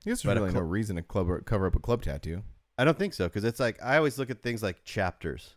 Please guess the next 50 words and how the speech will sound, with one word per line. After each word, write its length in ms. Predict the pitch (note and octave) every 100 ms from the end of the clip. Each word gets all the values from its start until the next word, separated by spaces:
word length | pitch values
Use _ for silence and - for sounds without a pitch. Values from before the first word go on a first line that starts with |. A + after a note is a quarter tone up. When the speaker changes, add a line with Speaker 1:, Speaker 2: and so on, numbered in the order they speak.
| _ C3+
Speaker 1:
Mm-hmm. 220 | C#3 G3+ - -
Speaker 2:
right? 260 | F#2+ F#2+ G2 -
You 80 | B2
Speaker 1:
Yeah, 80 | F2
Speaker 2:
know, 200 | F2+ F2
the, 120 | F#2
and 80 | F#2+
the 60 | F#2+
Speaker 1:
exactly. 240 | F#2+ F#2
Speaker 2:
cliche 460 | A#2 A2 - G2+ F#2+
is, 120 | F2
"Oh, 160 | A#2
one 220 | B2 A2 A2+
chapter 340 | B2+ A#2 B2
closes, 460 | - F#2 F#2 F2 -
one, 360 | D#2+ D#2+ D#2+ -
one 240 | E2+ F2
opens." 340 | D#2 - - -
Speaker 1:
Yeah, 60 |
Speaker 2:
But 200 | E3 D3
Speaker 1:
yeah. 140 | F2 F#2+
Speaker 2:
when 240 | F#2+ A#2+ C#3+
you 120 | B2
get 320 | G2+ A#2 E3+ -
to 220 | B2 A2
where 240 | G#2+ A2
we're 160 | G#2+ G#2+
at 240 | G#2 G2 G#2
now, 360 | B2+ B2+ G#2+ - _ _ _ _ _ _ _ -
there 160 | A2 F#2
are 240 | A2 C3+
parts 320 | - B2 -
of 60 | A2+
your 80 | G#2
life 240 | C3 B2
that 140 | G2
just, 260 | F2 G2 - - - - _ -
you 140 | F#2 D#2+ -
did, 340 | F#2 F#2 C3+ - _ -
you 140 | F2+
had 180 | F#2+ F2+
a 60 | D2+
great 420 | - G2 A#2 -
time, 360 | A2 G#2 A#2+
and 140 | - F2+
you 100 | E2
don't 240 | - G2+
regret 380 | E2 E2+ F#2+ F#2+
that 160 | - -
time. 280 | D2 C#2